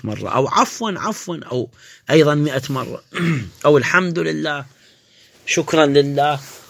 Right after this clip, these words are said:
وكلما قال عشر مرات قال: "شكراً للمجيب"،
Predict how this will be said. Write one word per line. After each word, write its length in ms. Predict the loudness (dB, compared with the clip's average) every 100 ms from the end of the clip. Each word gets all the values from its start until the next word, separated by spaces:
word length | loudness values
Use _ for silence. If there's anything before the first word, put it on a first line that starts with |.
| _ _ _ 2
وكلما 600 | 2 4 2 0 0 -2
قال 600 | -4 0 0 2 -2 -6 _ _ _ _ -2
عشر 320 | 2 2 0
مرات 520 | 0 -2 0 0 -2 -6
قال: 380 | -6 -2 -2
"شكراً 380 | -2 -2 -6 -8
للمجيب"، 640 | -6 -6 -6 -8 -8 -8